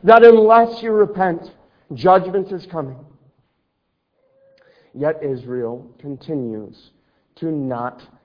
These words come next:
get the point. They don't get the picture. They have, at this point, cut themselves off from all faithful worship.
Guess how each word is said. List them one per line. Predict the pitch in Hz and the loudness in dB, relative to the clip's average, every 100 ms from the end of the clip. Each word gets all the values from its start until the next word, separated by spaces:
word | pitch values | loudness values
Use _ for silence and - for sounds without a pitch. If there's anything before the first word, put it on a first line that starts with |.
| - | -18
get | 113 104 - _ _ _ | -10 -10 -12 _ _ _
the | 107 | -20
point. | - 135 113 98 - _ _ _ _ _ _ _ _ _ _ _ _ _ _ _ _ _ _ _ | -12 -10 -10 -12 -20 _ _ _ _ _ _ _ _ _ _ _ _ _ _ _ _ _ _ _
They | 156 151 | 0 0
don't | 143 151 147 139 | 0 0 0 -4
get | 127 117 | -12 -12
the | 120 | -18
picture. | - 135 - 123 120 _ _ _ _ _ _ _ _ _ _ _ _ _ | -16 -18 -18 -20 -20 _ _ _ _ _ _ _ _ _ _ _ _ _
They | 143 185 208 | 0 4 4
have, | 180 185 190 185 | 4 4 4 2
at | 175 175 | -4 -6
this | 156 - | -12 -10
point, | 160 151 147 - - _ | -6 -6 -6 -12 -20 _
cut | 165 175 185 | -2 -2 -2
themselves | 180 175 190 170 165 143 - | -4 -4 -2 -2 -2 -6 -4
off | 165 139 117 _ _ _ _ _ _ _ _ _ _ _ _ | -2 -4 -10 _ _ _ _ _ _ _ _ _ _ _ _
from | - 202 202 | 2 4 6
all | 196 196 208 202 | 8 8 8 4
faithful | 180 175 175 196 185 | 2 0 0 0 2
worship. | 170 208 214 - 143 | 4 2 2 -4 -18